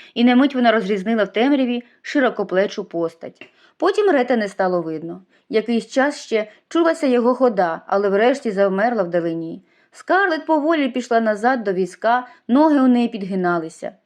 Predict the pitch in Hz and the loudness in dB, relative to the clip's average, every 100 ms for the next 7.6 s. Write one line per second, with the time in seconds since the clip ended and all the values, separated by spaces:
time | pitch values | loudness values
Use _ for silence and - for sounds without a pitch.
0 | _ _ _ 269 269 359 403 427 330 285 | _ _ _ -6 -2 0 0 2 2 2
1 | 226 247 - 285 302 - - - 240 202 | 0 -2 -2 0 -2 -4 -18 -4 0 4
2 | 311 330 240 247 302 226 226 196 226 302 | 2 4 2 4 4 2 -2 -4 0 -2
3 | - 185 - - - 269 302 320 240 262 | -2 -8 -10 -10 0 2 4 2 2 0
4 | 262 311 254 254 254 247 254 285 220 - | 0 0 2 2 2 0 2 2 0 -4
5 | 196 220 - - - - 302 294 453 403 | -6 -6 -6 -18 -20 -2 2 4 2 2
6 | 370 349 285 359 339 311 294 277 349 330 | 2 2 4 4 4 2 -4 -2 2 2
7 | 277 277 277 349 196 | 2 2 2 2 0